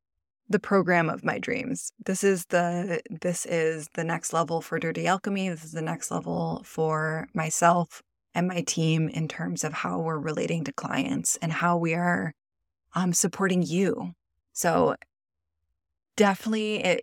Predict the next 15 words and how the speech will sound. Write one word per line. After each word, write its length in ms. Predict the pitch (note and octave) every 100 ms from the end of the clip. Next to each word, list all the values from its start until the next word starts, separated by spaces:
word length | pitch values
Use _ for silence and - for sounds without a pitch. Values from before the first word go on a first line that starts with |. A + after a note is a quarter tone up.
| F3
definitely, 400 | G3 F#3 F3+ E3+
definitely, 560 | E3+ - E3+ E3+ E3+ -
like, 180 | E3
right 180 | F3+ F#3
now, 240 | F#3 F3 F3
if 160 | F3 -
the 100 | F3
twelve-month 460 | - E3+ F3 E3+
payment 340 | - F3 E3+ -
plan 240 | F3 E3+
makes 240 | F3+ - -
it 260 | D3+ - - - -
doable 460 | F3 E3+ E3+ F3 E3+
for 160 | -
you, 440 | F3+ F3 F3+ F#3